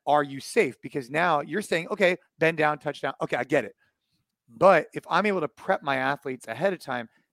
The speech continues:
to get them into that position without the pain we're talking about, does that just solve the problem?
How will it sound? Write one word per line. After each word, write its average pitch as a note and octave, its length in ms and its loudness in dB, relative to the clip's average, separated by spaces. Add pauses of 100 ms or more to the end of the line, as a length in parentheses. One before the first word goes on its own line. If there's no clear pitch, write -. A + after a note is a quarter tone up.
to D#3+ 100 -4
get D3+ 320 2
them E3+ 140 0
into C#3+ 100 -4
that C3+ 160 -2
position B2+ 380 -10
without B2 300 -4
the - 40 -14
pain B2+ 240 -10
we're A2+ 80 -10
talking B2 240 -4
about, A2 220 -8 (400)
does D#3 180 0
that C#3+ 160 2
just - 160 -12
solve B2+ 220 -4
the - 40 -20
problem? G2+ 300 -4